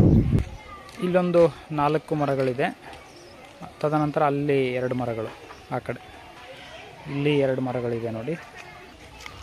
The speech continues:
ಇಲ್ಲಿ ಎರಡು ಮರಗಳು ತಮಗೆ ಕಾಣ್ತದಲ್ಲ, ಈ ಮರಗಳು ಕೂಡ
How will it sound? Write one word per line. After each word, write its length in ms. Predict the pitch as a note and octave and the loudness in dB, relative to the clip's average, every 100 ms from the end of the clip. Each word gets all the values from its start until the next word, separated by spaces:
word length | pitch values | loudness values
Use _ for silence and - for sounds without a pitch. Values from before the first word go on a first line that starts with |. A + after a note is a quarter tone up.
| - - - - - | -18 -18 -20 -18 -8
ಇಲ್ಲಿ 240 | D#3+ E3+ | 0 4
ಎರಡು 200 | D#3+ C3+ | 4 2
ಮರಗಳು 500 | C3 B2+ B2+ B2+ A#2+ | -4 -6 -4 -4 -6
ತಮಗೆ 260 | - B2+ B2+ | -4 -4 -4
ಕಾಣ್ತದಲ್ಲ, 520 | - B2+ A#2+ A#2 A#2 D#3 - - - - - - - - - - - | -2 -4 -4 -8 -6 -8 -10 -20 -20 -20 -20 -20 -20 -20 -20 -20 -6
ಈ 120 | D#3 | -2
ಮರಗಳು 440 | D3+ C3+ B2+ B2+ A#2+ | 0 0 0 0 -2
ಕೂಡ 200 | - | -4